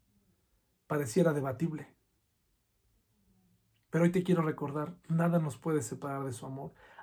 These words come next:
Ah, ni siquiera la muerte, ¿eh? Ni siquiera la muerte.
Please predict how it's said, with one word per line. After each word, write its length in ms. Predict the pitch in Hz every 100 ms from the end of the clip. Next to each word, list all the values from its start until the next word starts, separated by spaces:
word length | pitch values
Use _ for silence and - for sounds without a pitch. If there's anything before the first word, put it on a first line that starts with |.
| -
Ah, 160 | 156 -
ni 160 | 175
siquiera 480 | 175 180 180 214 254
la 80 | 254
muerte, 400 | 180 226 - 180
¿eh? 240 | 233 - _ _ _ _ _ _ _ _ _ _ _ -
Ni 140 | 185
siquiera 320 | - - 185
la 100 | 180
muerte. 480 | 160 160 - - -